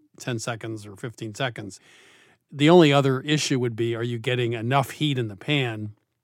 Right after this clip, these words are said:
when you add all those ingredients? Because if you're not getting enough heat, it's like trying to stir fry, you know, in a wok that doesn't have enough heat. You end up steaming. So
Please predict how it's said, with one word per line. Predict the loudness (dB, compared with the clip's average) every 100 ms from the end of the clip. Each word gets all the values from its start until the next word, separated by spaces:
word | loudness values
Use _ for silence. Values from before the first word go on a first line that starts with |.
| _ _ _ _ _
when | 0 2
you | 2
add | 0 0
all | -4
those | -6
ingredients? | -8 -4 -2 0 -4 -10 -16 _ _ _ _ _
Because | -4 -2 -4
if | -4
you're | 4
not | 6 6
getting | 4 0
enough | -2 -4 -4
heat, | 0 0
it's | -2 -4
like | -6 -4
trying | -4
to | -4
stir | -4 -4 -6
fry, | -4 -4 -4 -8 -12 _ _ _ _ _
you | -4
know, | -2 -2
in |
a | -2
wok | 4 4 4
that | -2
doesn't | -4 -4 -4
have | -4 -4
enough | -4 -6
heat. | 0 2 2 -4
You | -2 0
end | 0
up | -2
steaming. | -4 0 0 0 -4
So | -8 -8 -8